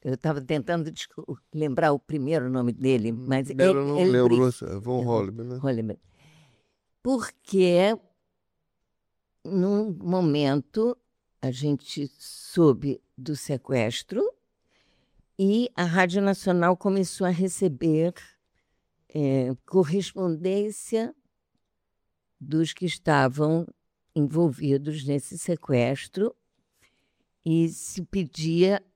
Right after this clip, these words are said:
Speaker 1: a troca dos sequestradores que f-, haviam sido presos com o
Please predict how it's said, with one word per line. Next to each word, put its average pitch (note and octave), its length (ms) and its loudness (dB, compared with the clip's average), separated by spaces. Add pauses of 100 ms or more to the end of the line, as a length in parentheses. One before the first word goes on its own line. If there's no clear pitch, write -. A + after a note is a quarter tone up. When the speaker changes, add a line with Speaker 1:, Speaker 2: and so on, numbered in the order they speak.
(340)
Speaker 1:
a E3+ 120 -2
troca C#3+ 800 2 (580)
dos F3 720 -4 (720)
sequestradores D3 1700 0
que - 140 -10
f-, - 200 -18
haviam C3+ 380 0
sido D3 320 -6
presos D3 840 2 (360)
com D#3+ 360 -2
o F3 120 -6